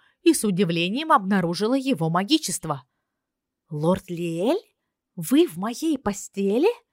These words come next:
удивилась я. «Не слышу в вашем голосе радости»,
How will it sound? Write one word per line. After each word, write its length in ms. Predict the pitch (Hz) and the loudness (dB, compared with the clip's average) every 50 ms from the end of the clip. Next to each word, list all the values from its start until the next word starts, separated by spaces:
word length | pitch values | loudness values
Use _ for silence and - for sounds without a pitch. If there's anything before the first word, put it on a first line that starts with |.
| _ _ _ _ _ _ _ _ | _ _ _ _ _ _ _ _
удивилась 640 | 214 208 180 185 208 175 190 165 160 180 - - - | -2 -2 0 0 -2 0 0 0 0 -2 -4 -4 -4
я. 240 | 254 254 160 143 - _ _ _ _ _ _ _ _ _ _ _ _ _ | -2 -2 -2 -4 -6 _ _ _ _ _ _ _ _ _ _ _ _ _
«Не 260 | - 160 156 151 147 131 | -6 -4 -4 -4 -4 -6
слышу 840 | - - 131 135 147 180 247 302 311 - - - 320 311 311 311 | -8 -10 -8 -6 -4 -2 -2 -2 -4 -6 -10 -12 -14 -14 -12 -12
в 40 | 262 | -8
вашем 480 | 226 240 240 240 - - 247 247 247 247 | -8 -8 -8 -8 -10 -10 -10 -12 -10 -4
голосе 520 | 226 247 254 240 240 233 - - 269 269 | 0 0 0 0 -2 -8 -10 -6 -4 -2
радости», 800 | 262 294 285 254 156 143 139 127 131 - - - 131 127 139 _ | -2 -2 -2 -2 -4 -4 -6 -8 -10 -12 -16 -16 -16 -16 -18 _